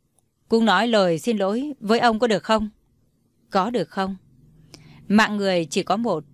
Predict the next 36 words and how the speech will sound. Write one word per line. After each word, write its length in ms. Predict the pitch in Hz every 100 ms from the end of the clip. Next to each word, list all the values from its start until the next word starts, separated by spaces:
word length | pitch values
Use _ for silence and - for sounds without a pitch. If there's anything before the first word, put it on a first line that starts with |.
| - -
lời 240 | 185 208
xin 200 | 170 240
lỗi 140 | 208 214
có 100 | 269
thể 320 | 240 165 143 -
trả 240 | 190 151
mạng 320 | 143 170 - -
cho 120 | 240
người 240 | 208 170
đó 160 | 165 170
hay 180 | 220 208
không? 320 | 202 196 196 - _ _ _ _ - - _
Nếu 280 | 190 196 214
như 180 | 247 226
lời 180 | 170
xin 200 | 165 214
lỗi 160 | 196 208
có 80 | 269
thể 200 | 185 151
giải 240 | 170 151
quyết 220 | - 269
được 160 | - -
tất 200 | 262 -
cả 300 | 175 151 151
thì 80 | 202
có 140 | 185 202
lẽ 300 | 190 196 269 - _ -
giết 240 | 254 311
người 260 | 220 175 156
không 220 | 247 220
cần 340 | 185 160 139 143 _
phải 360 | 202 180 147 151
vào 220 | 175 160
tù 240 | 180 160
đâu 160 | 160 214
nhỉ? 300 | 185 151